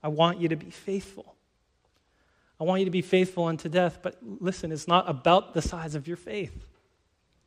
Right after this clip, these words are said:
It's about what you put it in. Here's the catch, though.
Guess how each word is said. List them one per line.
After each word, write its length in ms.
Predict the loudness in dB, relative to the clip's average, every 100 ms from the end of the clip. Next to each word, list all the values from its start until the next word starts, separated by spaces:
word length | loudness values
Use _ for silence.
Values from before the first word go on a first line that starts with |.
| _ _ -14
It's 120 | 0
about 280 | 4 6 6
what 120 | 4
you 100 | 2
put 200 | 2 2
it 100 | 2
in. 280 | 0 -2 -6 _ _ _ _ _ _ _ _ _ _ _ _ _ _ _ _ _ _ _ _ _
Here's 220 | 6 6
the 80 | 6
catch, 420 | 2 4 4 -2
though. 220 | -12 -14